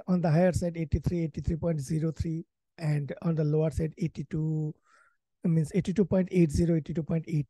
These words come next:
थ्री, इसके रेंज में ही रुपये behave कर रहा है। That being the case, अभी means हमें एक, एक clarity missing है। Means price थोड़ा सा इंतजार, wait and watch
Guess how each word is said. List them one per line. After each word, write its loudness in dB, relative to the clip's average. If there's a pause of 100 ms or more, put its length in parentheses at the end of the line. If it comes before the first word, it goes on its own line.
थ्री, -4 (120)
इसके -2
रेंज 2
में -6
ही -8 (140)
रुपये -4 (1120)
behave 0
कर -8
रहा -6
है। -10
That -4 (100)
being 0
the -2 (140)
case, -6 (440)
अभी 4 (760)
means 2
हमें 2
एक, -2
एक -4
clarity 0
missing 0
है। -10
Means -2 (100)
price -4
थोड़ा 0
सा -4
इंतजार, -2
wait 0
and -2
watch -8